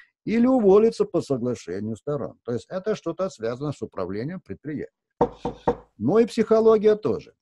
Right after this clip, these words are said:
Среди тех, кого предстоит увольнять, есть ваши родственники, одноклассники и друзья, с которыми вы ходили на охоту, рыбалку, футбол, вечеринки. Что вы будете делать с ними и как вы будете с ними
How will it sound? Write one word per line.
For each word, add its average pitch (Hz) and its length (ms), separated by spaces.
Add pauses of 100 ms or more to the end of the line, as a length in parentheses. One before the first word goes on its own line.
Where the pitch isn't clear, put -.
(160)
Среди 165 340
тех, 240 240
кого 233 160
предстоит 226 460
увольнять, 208 560
есть 226 240
ваши 90 300
родственники, 143 800 (200)
одноклассники 160 920
и - 160
друзья, 165 540
с - 80
которыми 170 460
вы 175 200
ходили 202 460
на 175 260
охоту, 98 560
рыбалку, 110 680
футбол, 98 400
вечеринки. 87 600 (220)
Что 226 340
вы 247 140
будете 196 480
делать 143 460
с - 80
ними 196 240
и 135 180
как 165 260
вы 185 100
будете 120 440
с - 140
ними 95 280